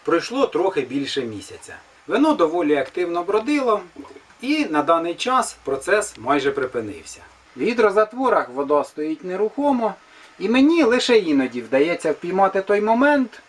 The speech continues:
коли з бутилів виходять поодинокі бульки. Вино досить гарно випало в осад,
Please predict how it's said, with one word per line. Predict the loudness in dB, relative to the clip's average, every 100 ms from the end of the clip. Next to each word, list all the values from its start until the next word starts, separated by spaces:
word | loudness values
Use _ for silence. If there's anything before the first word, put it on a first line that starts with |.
| _ _ -20 -20 -18
коли | -2 2 2 0
з |
бутилів | -2 -2 0 0 -2
виходять | 0 0 0 0 -2 -2
поодинокі | -4 -4 -2 -2 -4 -4
бульки. | -8 -6 -10 -10 -18 -18 -20 -20 -20 -20 _ -20 -20 -20 -20 -20 -8
Вино | -4 2 2 2
досить | 2 0 -2
гарно | 0 0 0 -6
випало | -6 -6 -2 -2 -2
в | 0
осад, | 0 2 0